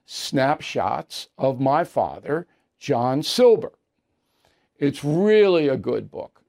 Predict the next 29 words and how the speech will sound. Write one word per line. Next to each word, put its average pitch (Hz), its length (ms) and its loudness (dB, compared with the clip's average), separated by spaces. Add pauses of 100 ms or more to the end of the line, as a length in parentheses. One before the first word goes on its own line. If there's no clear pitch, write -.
(160)
For 147 160 -2
those 160 280 4
of 170 100 -2
you 151 240 2
interested 185 540 0
in 147 120 0
academia 147 1160 -2 (800)
and 139 160 0
how 175 300 4
it 147 120 0
should 233 680 0
be 214 260 2
run, 202 520 2 (1120)
and 139 120 0
I 160 120 2
don't 254 180 2
think 208 160 0
the 139 80 2
book 160 220 2
has 123 140 -8
gotten 151 260 0
as 127 100 -6
much 143 240 -2
attention. 156 540 -4
That's 147 200 -4
why 127 200 -2
I'm 120 100 -2
doing 185 380 -2
this. - 320 -16